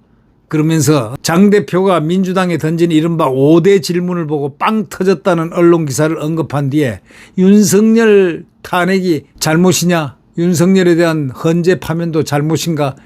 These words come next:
이걸 물어보는 게 잘못된 거냐면서 답변을 못하면 말을 하지 말든지 아니면 내 생각은 이렇다 당당하게 밝히면 된다면서 엄중한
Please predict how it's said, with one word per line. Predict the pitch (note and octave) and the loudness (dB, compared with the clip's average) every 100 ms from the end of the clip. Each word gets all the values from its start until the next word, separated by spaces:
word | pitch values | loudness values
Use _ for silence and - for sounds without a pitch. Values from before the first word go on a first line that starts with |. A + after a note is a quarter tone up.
| - | -4
이걸 | G3 G#3+ B3+ B3 | 0 2 2 2
물어보는 | G#3+ A3+ G#3 G#3 G#3 | 2 4 2 0 0
게 | F#3+ E3+ | -2 -2
잘못된 | - E3+ G3+ G#3 A3 A3 | -4 -4 -4 -2 -2 0
거냐면서 | A3 G#3+ G3 - - F3+ F#3 E3+ G#3+ - _ _ - _ _ _ - | 0 2 0 -6 -6 -2 0 0 0 -4 _ _ -20 _ _ _ -4
답변을 | F#3 F#3+ - A#3+ A#3+ A3+ | -2 -2 0 2 4 2
못하면 | G3 G3+ - G#3+ G#3+ E3 | 2 0 0 -2 -2 -2
말을 | D#3+ F#3 G3+ F#3+ | 0 2 2 2
하지 | E3+ F#3 | 0 -2
말든지 | E3 D#3+ D#3+ F3+ D#3+ | 0 -2 -2 -4 -2
아니면 | C3+ D#3+ F3+ D#3+ C#3 _ - | -2 -2 -2 -4 -6 _ -4
내 | D#3 F3 | -2 0
생각은 | E3+ F#3 F#3 E3+ | -2 0 0 2
이렇다 | C#3 F3 - - C3 - - - | 0 0 -2 -4 -4 -6 -20 -6
당당하게 | D#3 E3+ F3+ F3+ D#3 - | -2 0 2 2 0 0
밝히면 | E3 D3+ F#3+ F3+ C3+ | -2 -2 -2 -2 0
된다면서 | D3+ F3 D#3+ D3+ C#3+ D3+ | 0 0 -2 -2 -4 -2
엄중한 | E3+ F#3 G3+ G3+ | 0 2 2 2